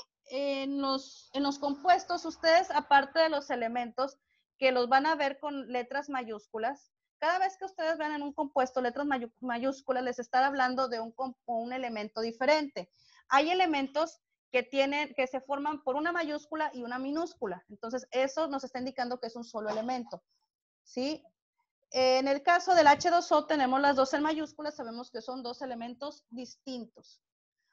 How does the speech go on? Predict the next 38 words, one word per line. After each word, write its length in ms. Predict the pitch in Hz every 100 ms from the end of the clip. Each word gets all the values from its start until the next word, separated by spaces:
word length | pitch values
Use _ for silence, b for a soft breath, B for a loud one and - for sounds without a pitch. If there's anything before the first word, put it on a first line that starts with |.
| _
Ahora 240 | 240 277 294
bien, 280 | 262 196 - _ _ _ _ _ _ _ _ _ _
les 160 | 240 269
decía 340 | 277 294 320
yo, 340 | 330 285 254 - _ _ _ -
nos 220 | 254 269
queda 180 | 302 320
menos 240 | 320 320
de 80 | 302
un 60 |
minuto, 320 | 302 285 254 220
nada 100 | 233
más 140 | 269
les 80 | 277
voy 100 | 269
a 60 |
explicar 400 | 262 - 262 254
esto. 320 | 233 214 - -
Cuando 280 | - 262 254
estamos 380 | 254 311 359 381
trabajando 480 | 392 339 311 294 311
con 160 | 285
subíndices, 500 | 269 233 226 226 269
nos 140 | 262 254
está 180 | 247
indicando 500 | 269 302 302 285 285 285 b b b
el 200 | 269 285
número 440 | 311 359 359 349 349
de 180 | 254 269
átomos 560 | 254 262 294 294 302
que 80 | -
vamos 320 | 240 254 277
a 20 | 285
ocupar 540 | 254 226 233 240 262 _ _ _
del 380 | 214 220 330 370
elemento 560 | 370 320 302 285 311
que 120 | 302
tenemos 540 | 254 247 247 254 254